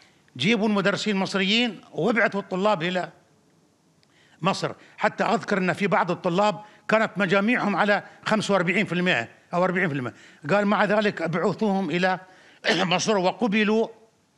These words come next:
في الجامعات ال-، ال-، المصرية بأمر من الرئيس عبد الناصر، استثناء في ذلك، آه، الوقت. <clears throat> ف-، ومرفق ال-، الجمارك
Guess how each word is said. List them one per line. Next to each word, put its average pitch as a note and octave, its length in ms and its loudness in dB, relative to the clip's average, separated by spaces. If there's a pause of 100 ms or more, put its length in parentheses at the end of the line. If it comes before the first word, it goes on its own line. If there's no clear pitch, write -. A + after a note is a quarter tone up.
(600)
في F3 100 -6
الجامعات F#3 600 2
ال-، D#3+ 260 0
ال-، D3+ 240 0
المصرية F#3 560 2 (280)
بأمر F#3+ 360 2
من F#3+ 140 2
الرئيس E3+ 400 0
عبد C#3+ 160 -2
الناصر، E3 440 0 (340)
استثناء D#3+ 480 0
في D3+ 120 -2
ذلك، D3+ 360 0 (580)
آه، D3 200 0
الوقت. D#3 360 -2 (500)
<clears throat> - 760 -2
ف-، F#3+ 240 4 (1160)
ومرفق G#3+ 560 2
ال-، G3 160 0
الجمارك G#3+ 760 0